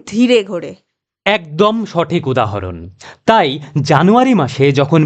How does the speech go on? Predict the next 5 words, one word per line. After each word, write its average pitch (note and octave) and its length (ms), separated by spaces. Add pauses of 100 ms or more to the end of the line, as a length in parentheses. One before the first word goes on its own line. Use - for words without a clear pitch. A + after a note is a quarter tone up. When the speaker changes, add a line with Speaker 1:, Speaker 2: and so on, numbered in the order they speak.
Speaker 2:
পৃথিবী F3+ 460 (260)
সূর্যের F3+ 520
সবচেয়ে D3 600
কাছে F#3+ 240
থাকে, F#3+ 380